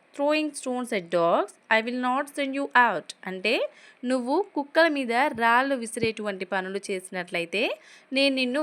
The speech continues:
బయటికి పంపను. "I will not send you out" అంటే నేను నిన్ను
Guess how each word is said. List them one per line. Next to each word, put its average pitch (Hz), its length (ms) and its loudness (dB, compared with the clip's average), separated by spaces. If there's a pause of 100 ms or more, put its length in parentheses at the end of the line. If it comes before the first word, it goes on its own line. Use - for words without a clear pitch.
బయటికి 202 360 0 (100)
పంపను. 170 400 -6 (460)
"I 214 100 4
will 220 200 -4
not 233 160 0 (120)
send 220 220 -6
you 226 80 0 (120)
out" 190 240 2 (140)
అంటే 185 220 4 (300)
నేను 233 240 0
నిన్ను 202 240 -4